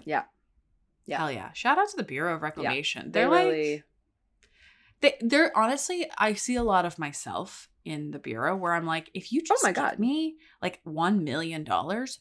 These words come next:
Speaker 1: Oh my God.
Speaker 2: you're gonna see me reach my full <laughs> potential."
Speaker 1: Oh my God. Literally, if somebody gave me enough money to, like, pay off my student loans, the
Speaker 2: Yeah.
Speaker 1: screenplays I could write,
Speaker 2: Totally.
Speaker 1: oh my God, would be amazing.
Speaker 2: Mm-hmm.
Speaker 1: They're already amazing.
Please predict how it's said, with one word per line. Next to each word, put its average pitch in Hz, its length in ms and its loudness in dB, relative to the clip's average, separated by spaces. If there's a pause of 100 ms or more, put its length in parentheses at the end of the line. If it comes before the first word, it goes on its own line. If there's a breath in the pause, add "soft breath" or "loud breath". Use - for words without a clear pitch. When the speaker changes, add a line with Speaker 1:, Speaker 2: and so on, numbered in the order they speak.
(100)
Speaker 1:
Oh 294 80 4
my 320 80 6
God. 262 140 4
Speaker 2:
you're 294 200 0
gonna 415 300 2
see 247 460 4
me 180 380 -2
reach 196 400 -6
my 196 120 -4
full 151 260 -12
<laughs> - 80 -18
potential." - 720 6
Speaker 1:
Oh 381 80 8
my 339 100 8
God. 269 200 6 (280)
Literally, 330 500 2 (240)
if 247 200 2
somebody 320 440 0
gave 180 240 0
me 214 140 2
enough 190 260 2
money 165 300 -2
to, 220 140 -2
like, 196 200 -2
pay 160 220 0
off 156 220 2
my 165 120 -2
student 175 400 -4
loans, 139 440 -6
the 214 200 -4 (180)
Speaker 2:
Yeah. 170 260 6
Speaker 1:
screenplays 415 280 0
I 196 140 2
could 214 240 -2
write, 160 480 2 (380)
Speaker 2:
Totally. 190 360 0 (120)
Speaker 1:
oh 440 80 4
my 453 100 8 (100)
God, - 180 4 (280)
would 320 160 2
be 349 160 10
amazing. 294 520 4 (280)
Speaker 2:
Mm-hmm. 254 520 2
Speaker 1:
They're 320 220 8
already 320 460 6
amazing. 233 640 0